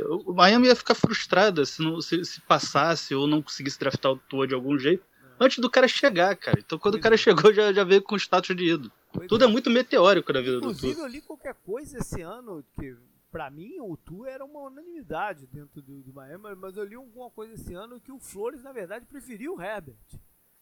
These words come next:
Speaker 2: E
Speaker 1: <laughs>
Speaker 2: tentei vocalizar isso, mas não sei se é conversa também, o, o que que é desse
Speaker 1: É, isso
Speaker 2: ano.
Speaker 1: é... Tem, tem muito disse-me-disse,
Speaker 2: É.
Speaker 1: né? Mas eu, eu, eu, eu nunca senti assim que o Flores fosse o cara que,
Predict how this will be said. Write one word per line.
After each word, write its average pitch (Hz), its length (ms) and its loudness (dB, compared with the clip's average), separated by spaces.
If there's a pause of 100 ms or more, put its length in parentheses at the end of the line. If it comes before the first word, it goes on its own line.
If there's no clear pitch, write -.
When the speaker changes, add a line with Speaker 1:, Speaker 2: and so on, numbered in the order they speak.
(240)
Speaker 2:
E 135 280 -20
Speaker 1:
<laughs> 151 80 -16
Speaker 2:
tentei 156 500 0
vocalizar 165 540 -12
isso, 247 180 -18
mas 392 120 -20
não 415 80 -20
sei 349 140 -16
se - 140 -18
é 160 40 -16
conversa 147 680 -10
também, 135 540 -20
o, 131 40 -20 (200)
o 143 240 -20 (100)
que 156 120 -20
que - 180 -20
é 131 140 -20
desse - 120 -12
Speaker 1:
É, 135 140 -2
isso 151 240 -6
Speaker 2:
ano. 175 400 -4 (100)
Speaker 1:
é... - 140 -20 (440)
Tem, 262 140 2
tem 277 140 2
muito 254 360 0
disse-me-disse, 175 680 0
Speaker 2:
É. - 40 -4
Speaker 1:
né? 139 80 0
Mas 143 160 -2
eu, 190 140 0
eu, 185 340 8
eu, 190 300 6
eu 196 100 8
nunca 220 220 4
senti - 260 -2
assim 202 220 0
que 196 100 -4
o 190 60 -2
Flores 170 380 2
fosse - 380 -4
o 165 260 -4
cara 151 260 0
que, 143 520 -6